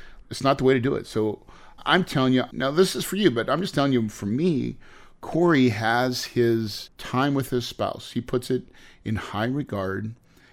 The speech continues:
and he makes sure that he spends as much time doing those things necessary. And that's usually a vacation a year just for me and my wife. If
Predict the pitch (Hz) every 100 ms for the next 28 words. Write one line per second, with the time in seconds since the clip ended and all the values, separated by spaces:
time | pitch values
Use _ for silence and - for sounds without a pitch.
0 | _ - 117 120 117 131 - 113 113 107
1 | 117 - - 107 107 107 104 - 95 101
2 | - - 127 92 95 104 - - - -
3 | - 123 117 110 110 - 98 98 92 113
4 | 117 - 92 107 123 - 117 120 120 117
5 | 110 113 - 85 107 104 110 127 85 104
6 | 107 - 117 117 127 - - - 104 110
7 | 113 117 107 110 95 98 101 - 110 120
8 | 123 - - - - -